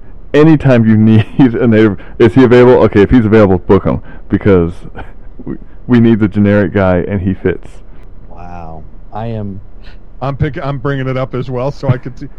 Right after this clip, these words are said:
Speaker 3: Oh
Speaker 2: That,
Speaker 3: yeah,
Speaker 2: yes,
Speaker 3: you're
Speaker 2: that's
Speaker 3: right. I see him everywhere.
Speaker 2: Okay, so what's this guy's? How do you spell his name again?
Speaker 3: S T U D I.
Speaker 1: Yes, that's us. Us
Speaker 2: Studi.
Speaker 1: natives know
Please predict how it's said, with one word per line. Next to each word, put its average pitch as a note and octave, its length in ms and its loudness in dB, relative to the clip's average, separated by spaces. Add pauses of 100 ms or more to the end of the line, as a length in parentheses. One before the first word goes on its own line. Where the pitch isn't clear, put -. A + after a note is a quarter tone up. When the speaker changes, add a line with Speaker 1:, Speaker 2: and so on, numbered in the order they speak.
(180)
Speaker 3:
Oh B3 200 -2
Speaker 2:
That, D3+ 80 -4
Speaker 3:
yeah, D3+ 380 -8
Speaker 2:
yes, A#2+ 360 -12
Speaker 3:
you're G3 140 -4
Speaker 2:
that's G#3+ 80 -4
Speaker 3:
right. G#3+ 200 -4
I D#3+ 100 -6
see G#3 240 -10
him F#3+ 160 -6
everywhere. C#3+ 500 -8 (1600)
Speaker 2:
Okay, F#2+ 340 -14 (100)
so F#2 320 -12 (140)
what's A#2+ 200 -12
this C#3 140 -12
guy's? D3+ 300 -10 (200)
How G2+ 140 -12
do A2+ 60 -8
you A#2 80 -10
spell A#2 220 -12
his A#2 100 -12
name A#2 160 -10
again? A#2+ 240 -10 (120)
Speaker 3:
S C3+ 280 -8
T - 160 -10
U C3 280 -6
D A2 240 -6
I. D#2 240 -8 (200)
Speaker 1:
Yes, - 160 -10 (100)
that's G#2 260 -2 (460)
us. A#2+ 240 -2
Us A#2+ 200 0
Speaker 2:
Studi. - 40 -2
Speaker 1:
natives A2+ 460 4
know G2+ 360 4